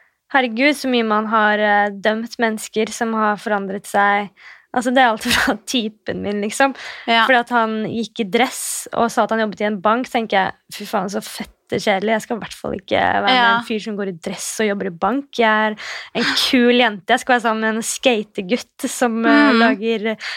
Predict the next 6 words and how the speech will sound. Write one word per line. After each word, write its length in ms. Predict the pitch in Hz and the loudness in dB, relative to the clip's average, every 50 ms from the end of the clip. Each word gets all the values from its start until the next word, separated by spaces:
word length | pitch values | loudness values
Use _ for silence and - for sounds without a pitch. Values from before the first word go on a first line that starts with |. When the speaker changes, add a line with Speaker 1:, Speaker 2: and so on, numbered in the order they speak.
| - - 208 | -12 -2 0
Speaker 1:
graffiti. 720 | 247 247 226 - - - 233 - - _ _ - 339 339 | 2 2 2 0 -4 -4 -6 -6 -8 _ _ 2 2 2
<laughs> 1120 | 339 320 - - - 269 - - 381 381 - - - - - - - - - - - - | 4 2 0 0 -2 -4 0 2 2 4 2 2 -2 -8 -4 2 2 2 4 2 0 2
Tenkte 320 | - 311 285 277 - 294 277 | 2 2 2 2 2 4 4
jeg. 200 | 254 247 254 247 - - - - | 6 4 4 2 -2 -8 -4 0
Speaker 2:
Ja, 140 | 226 240 277 320 302 | 2 2 4 4 4
ja. 120 | 240 | 4